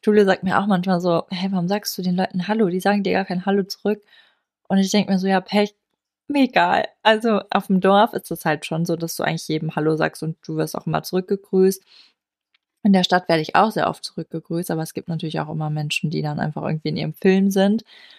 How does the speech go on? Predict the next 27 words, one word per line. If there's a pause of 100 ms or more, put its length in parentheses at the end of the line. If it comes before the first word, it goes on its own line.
(540)
Aber (640)
ganz
oft
habe
ich
halt
auch, (600)
dass
Menschen
so
ein
bisschen (280)
mich
angucken, (200)
dann
gucken
die
so
auf
den
Boden
und
eher
so
traurig
oder
so